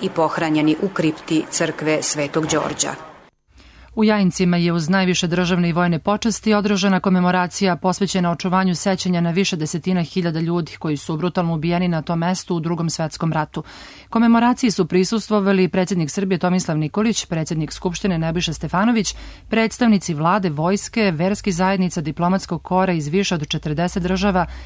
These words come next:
Speaker 2: kao i ratni veterani i nekadašnji zatočenici logora smrti. Predsjednik Srbije rekao je da podsjećanje na žrtve nije samo poštovanje prošlosti, već da je to i naša obaveza za budućnost.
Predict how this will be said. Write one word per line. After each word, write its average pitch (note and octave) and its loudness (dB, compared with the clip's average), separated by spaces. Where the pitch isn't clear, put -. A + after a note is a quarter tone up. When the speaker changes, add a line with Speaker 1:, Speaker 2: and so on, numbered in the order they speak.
Speaker 2:
kao G#3+ 2
i G#3 2
ratni F#3+ 2
veterani D#3+ 2
i F3 2
nekadašnji D#3+ 0
zatočenici D#3 -4
logora D#3 -2
smrti. D3 -8
Predsjednik A#3+ 2
Srbije G3 0
rekao F#3+ 0
je A#3 2
da D#3 -2
podsjećanje F3+ -2
na D#3 -2
žrtve G#3+ 0
nije G#3 4
samo G#3 2
poštovanje E3+ -2
prošlosti, G3 -2
već F#3 0
da C#3 -2
je B2+ -4
to G3 2
i G3 2
naša F3 0
obaveza E3 -4
za D3 -4
budućnost. E3 -8